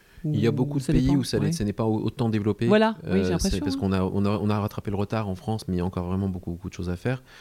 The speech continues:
Speaker 1: Il y a beaucoup de pays, euh, et, mais surtout, comme je disais, c'est, ce qu'on recherche, c'est le Made in France. Dans, dans beaucoup de pays, ne serait-ce qu'en Europe, en Asie, évidemment,
Speaker 2: C'est l'art de
Speaker 1: où,
Speaker 2: vivre à
Speaker 1: euh,
Speaker 2: la française, quoi.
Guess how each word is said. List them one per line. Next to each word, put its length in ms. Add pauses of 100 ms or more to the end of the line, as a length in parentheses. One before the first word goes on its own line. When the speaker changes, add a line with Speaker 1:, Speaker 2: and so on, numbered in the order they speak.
(280)
Speaker 1:
Il 60
y 20
a 40
beaucoup 180
de 60
pays, 380
euh, 580
et, 60
mais 260
surtout, 280
comme 180
je 100
disais, 320
c'est, 480
ce 40
qu'on 140
recherche, 320
c'est 80
le 60
Made 160
in 80
France. 400
Dans, 80
dans 100
beaucoup 200
de 60
pays, 200
ne 120
serait-ce 300
qu'en 140
Europe, 400 (420)
en 140
Asie, 340
évidemment, 300
Speaker 2:
C'est 60
l'art 120
de 80
Speaker 1:
où, 40
Speaker 2:
vivre 120
à 40
Speaker 1:
euh, 40
Speaker 2:
la 80
française, 400
quoi. 220